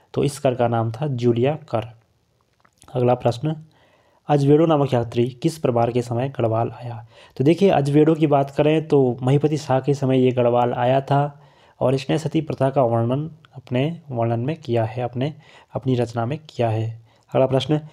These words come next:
नैनीताल में हिल साइड सेफ्टी कमेटी की स्थापना कब हुई? तो देखिए, एटीन सिक्सटी सेवन में नैनीताल में हिल साइड सेफ्टी कट-, सेफ्टी कमेटी की स्थापना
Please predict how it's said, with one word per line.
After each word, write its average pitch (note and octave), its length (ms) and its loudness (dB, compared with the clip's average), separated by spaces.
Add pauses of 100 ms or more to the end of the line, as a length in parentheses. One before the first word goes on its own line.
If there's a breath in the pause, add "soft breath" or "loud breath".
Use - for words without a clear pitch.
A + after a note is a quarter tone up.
(360 loud breath)
नैनीताल D3 400 4
में D#3 140 4
हिल D#3 280 4
साइड C3+ 300 0
सेफ्टी C3 360 0
कमेटी B2 320 0
की B2+ 80 -2
स्थापना B2 400 -2
कब B2 220 -2
हुई? A#2 180 -2 (440 soft breath)
तो B2 60 -6
देखिए, D#3 280 4
एटीन E3 240 4
सिक्सटी D#3 320 -2
सेवन C#3 300 2
में C#3 100 2
नैनीताल C3 300 0
में C#3 140 0
हिल C3+ 260 0
साइड B2+ 300 -2
सेफ्टी B2+ 380 -4
कट-, B2+ 360 -6
सेफ्टी B2 360 -4
कमेटी A#2+ 380 -4
की A#2+ 120 -4
स्थापना A2+ 420 -6